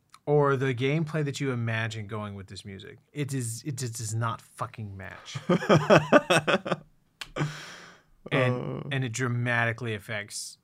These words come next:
Speaker 1: your perception of the gameplay when hearing this music. This is one of those.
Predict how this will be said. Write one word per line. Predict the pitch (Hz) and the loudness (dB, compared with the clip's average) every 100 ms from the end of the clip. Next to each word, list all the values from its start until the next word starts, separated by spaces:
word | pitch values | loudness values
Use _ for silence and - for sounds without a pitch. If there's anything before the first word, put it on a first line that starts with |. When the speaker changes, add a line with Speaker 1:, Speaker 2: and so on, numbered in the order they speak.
| _ | _
Speaker 1:
your | 123 110 | -8 -8
perception | 98 107 107 - - 110 | -8 -8 -8 -8 -10 -14
of | 104 | -14
the | |
gameplay | 110 104 104 107 92 87 123 _ _ _ | -12 -12 -12 -14 -14 -14 -18 _ _ _
when | 113 98 | -8 -6
hearing | - 117 104 98 95 | -6 -6 -6 -6 -10
this | - - | -12 -14
music. | 110 101 107 - 139 _ _ _ _ | -12 -14 -14 -18 -20 _ _ _ _
This | 247 220 | -8 -6
is | 254 208 | -6 -6
one | 196 190 | -6 -6
of | 180 | -6
those. | 160 117 - - | -10 -10 -12 -18